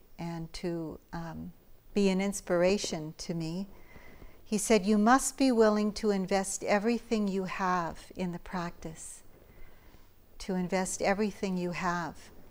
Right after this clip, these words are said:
And he wasn't talking about material, my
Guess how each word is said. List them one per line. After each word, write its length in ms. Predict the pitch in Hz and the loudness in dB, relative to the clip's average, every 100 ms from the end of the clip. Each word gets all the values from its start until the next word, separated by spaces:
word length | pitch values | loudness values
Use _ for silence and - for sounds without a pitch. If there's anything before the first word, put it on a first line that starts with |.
| - - - - - | -18 -20 -20 -18 -2
And 100 | 226 | 2
he 80 | 226 | 4
wasn't 400 | 226 262 285 262 | 6 4 4 0
talking 580 | - 208 226 240 226 196 | 4 4 4 2 0 0
about 560 | 185 185 175 180 180 - - - - - - | 0 0 2 2 -2 -6 -18 -18 -18 -20 -8
material, 1000 | 185 185 - 214 214 220 190 175 175 - - - - | -4 -2 0 4 6 6 6 4 2 -4 -14 -14 -8
my 420 | 185 175 175 | -4 -2 -4